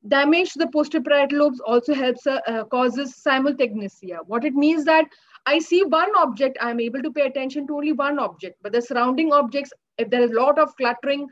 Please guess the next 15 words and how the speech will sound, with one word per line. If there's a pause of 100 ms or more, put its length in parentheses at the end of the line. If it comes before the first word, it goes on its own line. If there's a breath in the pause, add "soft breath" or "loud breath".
(220 soft breath)
if
there's
a
lot
of
crowding,
I'm
not
able
to, (220)
I'm
not
able
to
place